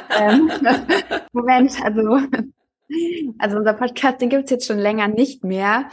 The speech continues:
Speaker 2: Und auch vom Thema haben die sich gar nicht damit beschäftigt, weil unser Podcast war ja in Zusammenarbeit mit einem anderen Brand. Das heißt, wir hätten gar keine Fremdwerbung da nochmal reinnehmen können.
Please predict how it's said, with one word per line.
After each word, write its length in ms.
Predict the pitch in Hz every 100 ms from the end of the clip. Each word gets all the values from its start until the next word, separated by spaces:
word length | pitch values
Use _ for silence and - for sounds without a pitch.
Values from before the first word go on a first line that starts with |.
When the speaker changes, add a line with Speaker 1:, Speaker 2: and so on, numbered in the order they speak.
| - _ _ -
Speaker 2:
Und 300 | 208 208 -
auch 120 | 190
vom 200 | - 190
Thema 380 | - 226 226 214
haben 140 | 202
die 120 | 190
sich 140 | 190 190
gar 100 | 202
nicht 140 | 196
damit 220 | 196 196
beschäftigt, 520 | 196 - 196 196 180 -
weil 200 | 180 175
unser 160 | 185
Podcast 420 | 180 190 - 175 190
war 80 |
ja 140 | 190 180
in 60 |
Zusammenarbeit 600 | 185 180 185 185 180 190
mit 160 | 196 190
einem 120 | 190 -
anderen 360 | 196 190 185
Brand. 300 | 185 196 208
Das 140 | 185 196
heißt, 220 | 185 -
wir 80 | 180
hätten 240 | 190 190
gar 160 | 185 180
keine 220 | 185 180
Fremdwerbung 720 | - 185 185 185 175 180 180 - - - -
da 80 | 180
nochmal 260 | 180 170 175
reinnehmen 600 | 196 226 208 180 185 180
können. 640 | - 185 190 233 - -